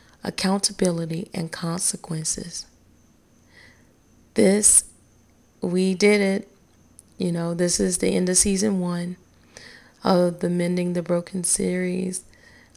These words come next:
Um, Mending the Brokenness,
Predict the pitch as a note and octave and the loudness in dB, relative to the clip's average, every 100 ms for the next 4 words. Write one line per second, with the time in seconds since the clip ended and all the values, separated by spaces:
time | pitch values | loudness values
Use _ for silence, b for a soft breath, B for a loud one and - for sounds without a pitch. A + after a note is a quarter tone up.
0 | - F3+ F3 F3 F3 F3+ F#3+ - _ _ | -4 0 0 -2 -4 -6 -8 -12 _ _
1 | _ _ _ _ _ - F3+ F#3+ F#3 E3+ | _ _ _ _ _ 2 4 4 2 2
2 | E3 E3 F3 E3+ E3+ E3 | 2 2 0 -2 0 -2